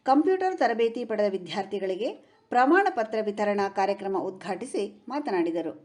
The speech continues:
ಪಟ್ಟಣದ ಜ್ಞಾನಭಾರತಿ ವಿದ್ಯಾಕೇಂದ್ರದ ಆಚಾರ್ಯ ಶಂಕರ ಸಭಾಂಗಣದಲ್ಲಿ ಆಗಸ್ಟ್ ಇಪ್ಪತ್ಮೂರರಂದು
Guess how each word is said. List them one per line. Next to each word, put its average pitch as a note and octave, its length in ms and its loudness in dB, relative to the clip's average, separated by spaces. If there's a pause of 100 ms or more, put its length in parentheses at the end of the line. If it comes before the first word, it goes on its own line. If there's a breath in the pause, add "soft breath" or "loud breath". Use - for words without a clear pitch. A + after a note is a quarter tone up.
(1700 soft breath)
ಪಟ್ಟಣದ D#4 480 4 (180)
ಜ್ಞಾನಭಾರತಿ C4 840 4
ವಿದ್ಯಾಕೇಂದ್ರದ G#3 760 0 (240)
ಆಚಾರ್ಯ D#4+ 480 6
ಶಂಕರ A3+ 400 -4 (300)
ಸಭಾಂಗಣದಲ್ಲಿ G3+ 880 -2 (420 soft breath)
ಆಗಸ್ಟ್ E4+ 420 2
ಇಪ್ಪತ್ಮೂರರಂದು C4+ 1160 -2